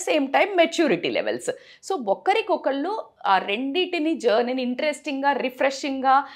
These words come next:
హ్యాపెనింగ్‌గా ఉండాలి అంటే అమ్మాయి చాలా హుషారుగా ఉందనుకో, whatever the whoever, మళ్ళీ అక్కడ అంటారు, "ఆ, ఎందుకు అమ్మాయే చిన్నగా ఉండాలి, అమ్మాయి పెద్ద అమ్మాయిని చేసుకోవద్దా?" అని అడుగుతారు. కాబట్టి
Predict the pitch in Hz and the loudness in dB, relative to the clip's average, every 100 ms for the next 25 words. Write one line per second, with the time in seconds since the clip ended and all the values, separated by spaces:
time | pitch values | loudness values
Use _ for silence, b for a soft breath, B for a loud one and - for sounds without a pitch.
0 | B B 175 - 277 285 277 277 269 262 | B B 8 8 4 2 2 2 0 2
1 | 285 269 269 285 269 262 294 294 285 262 | 2 2 0 2 2 2 0 0 2 4
2 | 254 247 - - 302 277 269 254 247 254 | 4 2 -2 -4 2 2 4 2 2 -2
3 | 262 214 240 233 b b b b 247 269 | -4 -2 -4 -4 b b b b 2 8
4 | 311 285 220 233 262 269 233 226 - - | 8 8 6 4 4 6 6 6 2 -4
5 | b - 208 240 262 294 262 247 226 240 | b -12 -2 2 6 6 6 4 2 4
6 | 262 233 185 202 233 277 254 226 233 247 | 4 6 2 0 -2 0 2 2 2 4
7 | 269 269 254 233 233 226 226 202 208 247 | 4 2 -2 -4 -2 0 0 0 -2 -2
8 | 247 180 185 226 220 208 185 180 - 208 | 0 0 0 0 -2 -4 -4 -6 -2 -4
9 | 180 202 190 175 185 196 185 180 165 165 | 0 0 2 -2 -2 -2 -2 -2 -2 -4
10 | - 302 | -8 -12